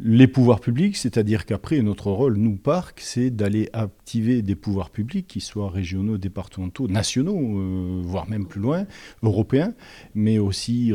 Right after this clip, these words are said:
locaux, euh, pour pouvoir construire, ben, les actions qu'on va poser, euh, et qui ont été, qui auront été élaborées avec les citoyens. Ça peut être des actions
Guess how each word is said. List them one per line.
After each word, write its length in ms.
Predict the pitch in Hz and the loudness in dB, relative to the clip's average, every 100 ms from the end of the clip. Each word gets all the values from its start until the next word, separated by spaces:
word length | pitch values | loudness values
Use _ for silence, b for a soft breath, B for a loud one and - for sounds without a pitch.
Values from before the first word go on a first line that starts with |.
| 95 | 2
locaux, 480 | 101 104 - 214 247 B B B - | 2 2 2 2 0 B B B -6
euh, 160 | 104 | -6
pour 180 | 98 113 | -4 -6
pouvoir 300 | 98 104 113 | -6 -4 -4
construire, 480 | - 104 - 151 170 | -4 -6 -4 -6 -4
ben, 180 | 104 107 | 0 2
les 200 | 131 107 | 4 2
actions 260 | 101 165 | -2 -8
qu'on 160 | 160 113 | -6 -6
va 100 | 107 | -6
poser, 440 | - 104 135 139 | -6 -6 -4 -4
euh, 200 | 104 92 - 98 | -6 -8 -10 -10
et 80 | |
qui 180 | 98 113 | -6 -2
ont 80 | 98 | 0
été, 600 | 90 - 123 127 113 98 | -2 -2 -2 0 0 -2
qui 160 | - 113 | -2 0
auront 240 | 101 92 | 0 0
été 340 | 95 - 131 117 | -2 -4 -4 0
élaborées 400 | 104 98 98 127 | 0 0 -2 -2
avec 220 | 98 - | -4 -6
les 80 | 101 | -8
citoyens. 440 | 95 - 98 78 - | -8 -8 -8 -8 -10
Ça 140 | - | -14
peut 140 | - | -10
être 60 | 87 | -8
des 200 | 85 85 | -8 -8
actions 440 | 85 - 104 98 | -10 -8 -4 -4